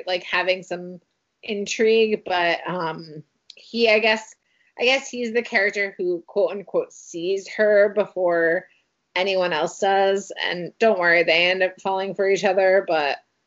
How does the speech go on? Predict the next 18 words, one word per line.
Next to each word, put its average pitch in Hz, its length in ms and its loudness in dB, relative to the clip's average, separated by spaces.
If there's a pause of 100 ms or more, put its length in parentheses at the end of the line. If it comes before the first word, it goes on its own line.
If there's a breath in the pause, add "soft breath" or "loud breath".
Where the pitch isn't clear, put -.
(360)
um, 202 280 2
at 247 160 0
that 226 240 0
point, 254 400 2
<laughs> 254 360 -4 (1400 loud breath)
don't 311 180 6
worry, 262 380 4
the, 226 120 -4
all 294 160 2
the 302 80 4
white 240 200 4
guys 226 260 2
win. 202 340 -2 (140)
<laughs> 302 600 -2 (480 loud breath)
But 330 120 0
it 359 140 -4
does, 330 260 2 (120)
I, 247 240 -4